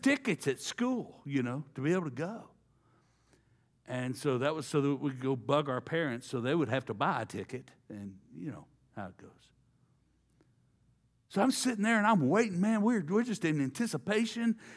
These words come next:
and we've gotten some things that you can do like this with, and they light up. Oh, we think we've got everything. And then here they come.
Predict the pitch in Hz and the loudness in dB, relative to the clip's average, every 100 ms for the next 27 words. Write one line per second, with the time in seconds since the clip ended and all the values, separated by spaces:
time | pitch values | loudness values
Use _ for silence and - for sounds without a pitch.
0 | - - 170 139 - 196 262 254 269 233 | -4 4 4 4 4 6 6 4 4 4
1 | 190 180 139 196 240 196 165 - 254 190 | 2 0 0 0 2 2 -2 -6 -8 -4
2 | 185 233 226 202 - 226 214 233 247 233 | -2 0 0 -2 -4 -4 0 2 2 2
3 | 147 120 151 208 208 196 214 233 - - | 0 -2 -4 -4 -2 2 0 0 -6 -16
4 | _ - _ _ - 233 320 302 247 214 | _ -20 _ _ 0 2 2 0 0 0
5 | 170 214 202 220 226 196 139 123 - - | 2 2 2 2 0 0 -2 -2 -10 -8
6 | - 165 151 120 220 277 320 330 311 - | 4 4 4 6 8 10 8 6 -2 -6
7 | _ _ _ _ _ _ _ - 180 214 | _ _ _ _ _ _ _ 8 10 12
8 | 196 - 165 101 | 10 10 8 8